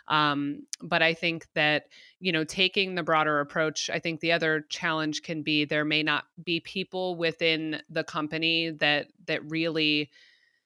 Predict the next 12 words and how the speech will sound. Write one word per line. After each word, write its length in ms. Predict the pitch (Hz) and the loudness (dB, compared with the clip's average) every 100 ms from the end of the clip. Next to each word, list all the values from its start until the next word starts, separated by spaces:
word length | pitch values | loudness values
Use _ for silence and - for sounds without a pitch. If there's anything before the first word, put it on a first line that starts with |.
| _ _ _ _ | _ _ _ _
you 120 | 233 | 0
know, 260 | 214 185 - | 2 2 0
are, 320 | - 180 175 - | 0 2 2 0
are, 280 | 165 156 147 _ _ | -2 -4 -6 _ _
are 220 | 170 165 151 | -2 -2 -2
truly 480 | - - 247 233 208 | -6 -2 0 2 2
understanding 840 | 185 160 151 - 226 208 165 156 | 2 0 -2 2 2 4 2 2
of, 280 | 151 151 143 | 0 0 -4
of 220 | - 156 | -4 -2
what 340 | 151 160 170 165 | 0 2 2 2
the 160 | 165 | 0
issues, 760 | 123 156 - 156 147 143 143 - | 2 0 0 2 2 0 -4 -6